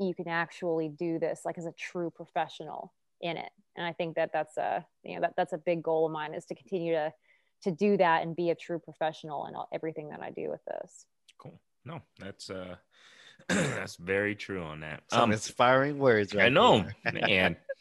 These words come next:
Speaker 2: Love it. And I'm, you know, 'cause, okay, you didn't have a T V when you were growing up.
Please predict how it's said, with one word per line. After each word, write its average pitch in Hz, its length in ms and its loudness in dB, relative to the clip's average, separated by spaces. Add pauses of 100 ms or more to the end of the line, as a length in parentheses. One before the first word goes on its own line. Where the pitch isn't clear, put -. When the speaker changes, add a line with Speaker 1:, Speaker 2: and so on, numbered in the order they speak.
(140)
Speaker 2:
Love - 280 0
it. 85 200 2 (440)
And 180 260 6 (340)
I'm, 202 160 4 (180)
you 156 160 8
know, 139 160 12
'cause, 123 320 6
okay, 101 480 4
you 147 160 8
didn't 175 200 10
have 143 180 8
a 131 60 4
T 120 240 6
V 107 200 8
when 95 140 4
you 92 60 4
were 90 60 4
growing 80 360 2
up. 67 240 -4